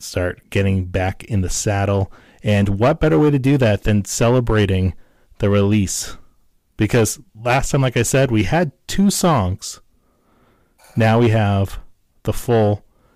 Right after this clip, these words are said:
seventy-seven minutes of seventy-two seasons to dissect and ponder and discuss. And, um, I'm super excited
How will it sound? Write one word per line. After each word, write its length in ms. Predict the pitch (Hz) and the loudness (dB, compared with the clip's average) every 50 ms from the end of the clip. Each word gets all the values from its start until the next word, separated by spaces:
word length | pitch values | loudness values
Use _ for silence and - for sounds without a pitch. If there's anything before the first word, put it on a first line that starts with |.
| _ - | _ -18
seventy-seven 920 | - - - - - 117 113 117 131 131 123 113 - 123 113 113 117 110 | -14 -10 -8 -4 -2 0 0 2 2 0 0 0 0 -2 -2 0 0 0
minutes 540 | 107 95 92 90 82 - - - - - - - - _ _ _ _ _ _ - - | 0 0 -2 -4 -6 -8 -10 -16 -18 -18 -20 -20 -20 _ _ _ _ _ _ -12 -8
of 160 | 104 95 - | -6 -6 -6
seventy-two 540 | - - 101 95 95 98 95 - - 98 92 | -4 -4 -2 -2 -2 -2 -2 -4 -4 -4 -4
seasons 680 | - - 92 87 82 90 85 82 90 92 - - - - - - _ _ _ - - | -4 -6 -6 -6 -6 -6 -8 -8 -8 -8 -10 -12 -14 -16 -20 -20 _ _ _ -12 -6
to 500 | - - 113 104 98 95 92 92 92 87 - - - _ _ _ _ _ _ - | -2 0 2 2 2 2 2 0 -2 -2 -6 -10 -16 _ _ _ _ _ _ -6
dissect 840 | - 98 92 90 - - - 139 127 131 - - - - - - - - _ _ _ _ _ - | -4 -4 -2 -2 -4 -4 -2 0 0 -2 -2 -6 -12 -12 -12 -14 -16 -20 _ _ _ _ _ -8
and 200 | 98 95 92 - | -6 -6 -4 -4
ponder 720 | - - 117 110 113 113 107 113 110 107 107 113 117 123 127 | -4 -2 -2 0 0 0 0 0 0 0 -2 -4 -6 -8 -8
and 440 | - 101 95 92 92 92 90 - 107 | -6 -4 -4 -4 -4 -4 -6 -8 -10
discuss. 720 | - 101 92 - - - - 87 85 - - - - - - - _ _ _ _ _ _ _ _ _ _ _ _ - | -10 -8 -8 -8 -8 -8 -8 -10 -8 -10 -10 -12 -12 -14 -16 -20 _ _ _ _ _ _ _ _ _ _ _ _ -6
And, 400 | - 104 101 98 98 98 98 95 | -4 -2 0 0 0 0 0 0
um, 440 | 98 95 92 92 92 92 98 101 - _ _ _ _ _ _ _ _ _ _ _ - | 0 0 0 -2 -2 -2 -4 -6 -8 _ _ _ _ _ _ _ _ _ _ _ -6
I'm 160 | 135 147 143 | -6 -4 -4
super 320 | - - 160 156 - 151 | -4 -4 -4 -2 -2 -2
excited 540 | 143 - - - 151 151 143 117 107 - - | -4 -4 -4 -4 -2 -2 0 -2 -2 -4 -4